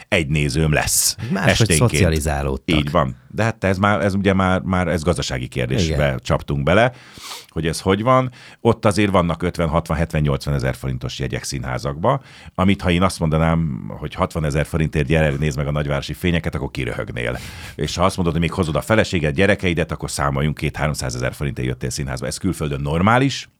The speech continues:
Speaker 1: nálunk ez abnormális.
Speaker 2: Ha.
Speaker 1: De természetesen a kultúra nem olcsó dolog, nálunk is, ö, a jegyárakat emelni kellett, hiszen az én gázáram is emelkedett, az én villanyom is emelkedett, az én be-, a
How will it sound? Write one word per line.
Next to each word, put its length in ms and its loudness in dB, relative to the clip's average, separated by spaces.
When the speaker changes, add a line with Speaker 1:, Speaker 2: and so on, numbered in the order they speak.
Speaker 1:
nálunk 380 0
ez 140 -6
abnormális. 880 -6
Speaker 2:
Ha. 120 0
Speaker 1:
De 80 -6
természetesen 720 0
a 80 0
kultúra 420 2
nem 180 0
olcsó 300 2
dolog, 260 0
nálunk 320 -2
is, 260 -12
ö, 260 -4
a 140 -6
jegyárakat 500 -4
emelni 300 -2
kellett, 280 -6
hiszen 240 -8
az 120 -4
én 200 -2
gázáram 440 -2
is 120 -6
emelkedett, 420 -6
az 100 -6
én 180 0
villanyom 340 -2
is 140 -6
emelkedett, 400 -4
az 100 -6
én 200 0
be-, 320 2
a 100 2